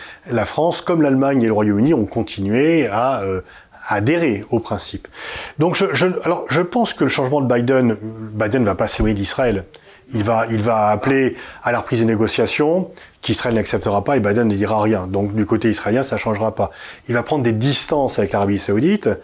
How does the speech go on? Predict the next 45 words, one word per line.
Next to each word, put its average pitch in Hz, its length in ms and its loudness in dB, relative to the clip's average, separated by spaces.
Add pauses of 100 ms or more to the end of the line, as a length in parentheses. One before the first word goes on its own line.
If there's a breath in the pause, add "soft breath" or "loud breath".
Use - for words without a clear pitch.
(560 loud breath)
mais 117 120 0
distance 123 540 -2
modérée 123 380 2
aussi, 139 340 2
parce 98 200 -2
que, 123 120 0
euh, 120 460 4
il 101 120 -2
sait 135 220 0
que 123 100 0
M 110 160 2
B - 20 0
S 117 200 2
sera - 120 -4
le 101 60 -2
prochain - 320 -4
roi 120 320 2
et 117 60 0
qu'il 107 180 -6
doit 107 160 0
faire 107 220 -4
avec, 147 340 0 (420 loud breath)
et - 80 -2
que, - 140 -2
euh, 110 880 2 (160)
sinon, 117 640 0
euh, 98 160 2
il 92 80 -2
y 104 80 0
a 107 60 2
des 101 120 0
risques. 107 400 -2
Bon, 98 320 -2
donc 110 320 -2
il, 107 140 -4 (280 loud breath)
il 117 120 0
prend 151 200 0
ses 147 160 -2
distances, 143 420 0
il - 40 0
n'y - 20 0
aura 110 100 0
pas 139 120 0
de 110 100 2
rupture, 113 540 0